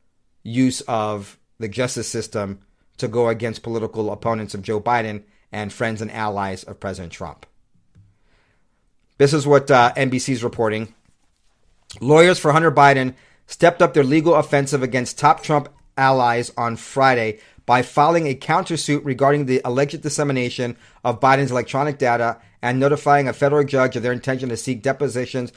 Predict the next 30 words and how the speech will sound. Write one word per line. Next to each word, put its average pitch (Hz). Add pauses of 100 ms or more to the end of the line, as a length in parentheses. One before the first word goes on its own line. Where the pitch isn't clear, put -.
(160)
from 113
Steve 127 (320)
Bannon 113
and 107
Rudy 107
Giuliani. 101 (800)
The 120
court 156
filings 139
include 139
a 123
lawsuit 135
targeting 117 (220)
John 131
Paul 131
Mac 127
Isaac, 113
the 117
computer 127 (100)
repair 120 (160)
shop 139
owner 117
who 117
said 117
Hunter 131
Biden 127
abandoned 120
a 110
water-damaged 120
laptop 113